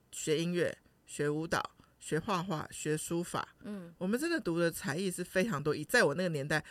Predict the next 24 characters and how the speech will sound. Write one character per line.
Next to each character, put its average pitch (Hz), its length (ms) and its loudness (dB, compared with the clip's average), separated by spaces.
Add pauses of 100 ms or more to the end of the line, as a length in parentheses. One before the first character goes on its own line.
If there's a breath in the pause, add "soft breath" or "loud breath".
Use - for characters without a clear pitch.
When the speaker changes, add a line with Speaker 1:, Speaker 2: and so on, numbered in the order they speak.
(160 loud breath)
Speaker 1:
我 180 140 2
们 202 140 2
觉 190 120 0
得 180 260 2
那 226 120 2
个 214 100 2
时 202 60 -2
候 175 80 8
的 165 60 4
同 151 180 -2
学 151 100 0
没 151 280 0
有 175 120 4
那 156 80 0
么 151 140 -2
多 143 160 0
学 - 180 -4
才 - 200 -2
艺， 147 80 -2
是 226 120 -6
现 226 240 2
在 214 120 6
后 202 220 4
来 113 360 -4